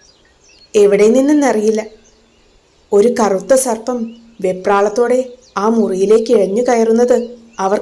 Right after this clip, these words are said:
കണ്ടു. ഉത്കണ്ഠയോടെ മാധവൻപിള്ള മുറിവാതിൽക്കലേക്ക് ചെന്നു. പക്ഷേ, അയാൾക്ക് മുന്നിൽ ആ കനത്ത വാതിൽ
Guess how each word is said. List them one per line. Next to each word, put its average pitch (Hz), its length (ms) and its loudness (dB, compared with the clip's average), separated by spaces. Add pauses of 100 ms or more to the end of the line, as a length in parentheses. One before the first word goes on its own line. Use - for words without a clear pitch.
കണ്ടു. 196 240 -4 (920)
ഉത്കണ്ഠയോടെ 233 840 2 (340)
മാധവൻപിള്ള 226 680 -2
മുറിവാതിൽക്കലേക്ക് 226 880 0
ചെന്നു. 196 300 -6 (920)
പക്ഷേ, 240 560 -4 (1400)
അയാൾക്ക് 214 480 0
മുന്നിൽ 247 580 -2 (180)
ആ 294 220 0
കനത്ത 220 360 -2
വാതിൽ 226 500 -2